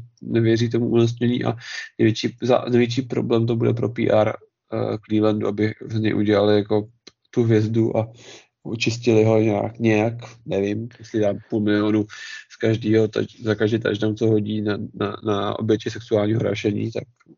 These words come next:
něco takovýho, ale nevím. Že to, ne-, ne-, líbil se mi ten komentář, že to vlastně bude nejtěžší úkol pro marketing,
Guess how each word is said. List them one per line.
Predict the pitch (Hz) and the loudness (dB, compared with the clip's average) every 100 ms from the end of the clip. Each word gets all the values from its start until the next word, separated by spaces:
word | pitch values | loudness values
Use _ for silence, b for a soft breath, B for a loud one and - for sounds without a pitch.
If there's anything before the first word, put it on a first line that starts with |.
| - | -20
něco | 113 110 | -8 -6
takovýho, | 104 110 104 110 113 | -2 0 0 -2 0
ale | 110 107 107 - _ 113 | 2 0 -4 -10 _ -6
nevím. | 104 113 - 113 B B B B - | -6 -6 -10 -16 B B B B -4
Že | |
to, | 123 120 117 | 0 0 0
ne-, | 123 117 120 | 0 0 0
ne-, | 127 123 | 0 2
líbil | 131 135 | 2 2
se | 120 | 2
mi | 127 | 2
ten | 120 117 | 2 0
komentář, | 117 120 113 117 110 | -2 -4 0 2 0
že | 107 | -2
to | 110 | -12
vlastně | 107 - | -12 -12
bude | 104 107 | -10 -8
nejtěžší | 104 104 - 107 | -8 -8 -10 -10
úkol | 107 - 107 | -10 -2 -2
pro | 104 107 104 | 0 -2 0
marketing, | 104 104 107 104 101 | -2 -2 -2 -2 -4